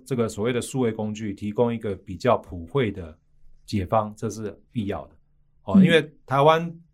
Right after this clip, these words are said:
Speaker 1: 九成以上，百分之九十五以上都是中小企业。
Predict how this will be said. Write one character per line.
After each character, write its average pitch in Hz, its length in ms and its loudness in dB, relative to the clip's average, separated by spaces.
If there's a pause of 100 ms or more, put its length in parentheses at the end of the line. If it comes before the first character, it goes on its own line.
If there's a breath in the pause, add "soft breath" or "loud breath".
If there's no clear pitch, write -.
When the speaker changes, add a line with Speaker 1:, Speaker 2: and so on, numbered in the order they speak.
(140)
Speaker 1:
九 113 240 6
成 123 180 0
以 117 80 0
上， 110 300 -2
百 117 140 -6
分 127 60 -2
之 139 40 -6
九 107 140 -2
十 127 120 -8
五 110 300 -10
以 87 40 -12
上 101 260 -2
都 113 180 -4
是 - 140 -10
中 104 180 -10
小 80 140 -14
企 85 200 -18
业。 78 160 -14